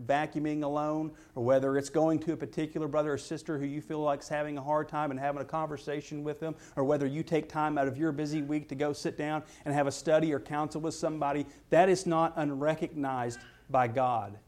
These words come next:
That's an important process of what maintains the health and the viability of congregations.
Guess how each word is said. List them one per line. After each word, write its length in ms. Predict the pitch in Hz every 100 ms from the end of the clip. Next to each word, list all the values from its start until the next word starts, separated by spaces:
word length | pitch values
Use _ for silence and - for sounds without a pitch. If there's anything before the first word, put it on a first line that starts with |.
| _ _ -
That's 240 | 165 165
an 80 | 165
important 600 | 147 139 - 185 208 165
process 720 | - 160 165 160 156 135 -
of 100 | 131
what 220 | 139 151
maintains 580 | 151 151 156 165 156 151
the 140 | 143 117
health 520 | - 156 185 202 - -
and 100 | 143
the 60 | 131
viability 960 | 117 156 165 156 151 175 165 139 131 - -
of 160 | 131 -
congregations. 1120 | 151 151 143 123 131 139 135 - 98 -